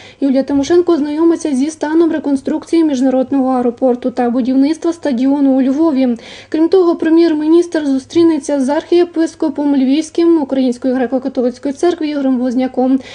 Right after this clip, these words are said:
і разом з ним візьме участь у робочій трапезі у соборі Святого Юра. Наркосправи по-стрийськи. Троє мешканців Львівської області збули у місті Стрию місцевому мешканцю вісімнадцять грам амфетаміну.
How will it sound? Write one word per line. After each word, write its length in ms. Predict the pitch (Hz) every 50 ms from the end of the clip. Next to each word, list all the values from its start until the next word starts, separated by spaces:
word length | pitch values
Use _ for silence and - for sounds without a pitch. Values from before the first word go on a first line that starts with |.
| - - -
і 80 | 247 254
разом 320 | 262 269 269 233 277 262
з 80 | 233 247
ним 240 | 285 320 339 349
візьме 280 | 320 285 233 262 262 233
участь 460 | 240 254 311 330 - 320 269 - -
у 60 | 277
робочій 440 | 233 240 220 214 254 294 302 - 349
трапезі 600 | - - 311 285 262 - 247 262 269 269 254 277
у 100 | 262 247
соборі 500 | 247 - 240 240 220 247 247 285 294 277
Святого 500 | 269 - 226 240 233 - 262 240 247 262
Юра. 420 | 247 233 262 285 285 285 254 226 - - - _ - - - - - - - - - - -
Наркосправи 920 | - 339 392 403 392 - 370 381 370 - - - 330 311 339 339 359 349
по-стрийськи. 720 | 349 - 330 311 - - 349 370 370 349 349 - - 339
Троє 320 | - - - 339 359 359 339
мешканців 520 | 320 320 339 339 - 349 330 330 349 320
Львівської 440 | 277 269 302 285 - - - 311 302
області 480 | 320 320 311 320 339 330 - - 330 302
збули 400 | 262 262 247 285 320 339 339 320
у 80 | 311
місті 380 | 285 285 294 311 302 - 285 269
Стрию 360 | 269 - 311 285 269 277 320
місцевому 600 | 330 330 311 - - - 302 269 285 285 277 269
мешканцю 560 | 269 269 262 269 269 - 320 320 320 320 339
вісімнадцять 760 | 330 269 262 254 254 - 277 269 269 285 320 330 - 311 269
грам 320 | 262 277 277 294 320 311 285
амфетаміну. 840 | 269 262 - - 254 254 269 269 269 277 320 330 277 269 254 240